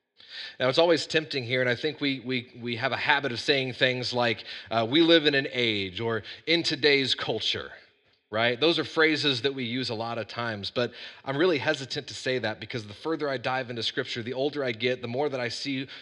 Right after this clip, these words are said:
the world for what it is and Scripture for what it is, the more I see that the sins it's pointing out here are not new. We may have more exposure to it.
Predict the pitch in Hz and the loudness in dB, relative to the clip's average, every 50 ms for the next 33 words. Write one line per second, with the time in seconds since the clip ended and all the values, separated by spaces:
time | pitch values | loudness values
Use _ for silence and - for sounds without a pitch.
0 | - - 131 135 117 135 160 165 170 143 - 151 143 143 143 139 135 135 139 139 | -10 -6 -4 -2 2 6 6 6 6 4 2 0 2 2 2 2 4 4 2 2
1 | 123 135 127 120 - - 156 147 - 151 139 - - 123 123 131 131 123 120 127 | 2 -2 -6 -6 -2 -2 -4 -4 -2 -6 -6 -4 -4 -2 0 0 0 0 0 0
2 | 131 131 127 117 110 - - - - - - - 127 147 160 156 151 147 143 - | 2 2 0 0 -2 -8 -14 -18 -16 -12 -6 -2 2 2 4 4 4 2 2 0
3 | - 147 147 143 143 139 113 131 123 123 123 - - - - - 123 - - 185 | -2 -4 -4 -2 -2 -2 2 4 2 2 2 -2 -14 -18 -12 -8 -6 0 2 2
4 | 180 151 139 131 - 175 160 139 131 135 139 135 117 127 127 123 127 127 123 117 | 2 2 -2 -4 -2 0 0 0 2 0 -2 -2 0 -2 -2 0 -2 -4 -2 -2
5 | 123 123 - 113 120 117 95 - - - - - - - - - - - _ _ | -4 -6 -4 -2 -2 -2 -2 -4 -14 -20 -20 -20 -20 -20 -20 -20 -20 -20 _ _
6 | _ _ _ _ _ _ _ _ _ _ - - - - 147 170 185 170 151 147 | _ _ _ _ _ _ _ _ _ _ -20 -20 -6 2 4 6 6 6 6 6
7 | 151 147 131 147 143 135 131 120 - - - 147 147 165 151 156 151 120 - 139 | 4 2 2 2 2 2 2 2 0 0 2 4 4 4 2 -2 -4 -4 -2 -2
8 | 139 151 - - | 0 0 -2 -4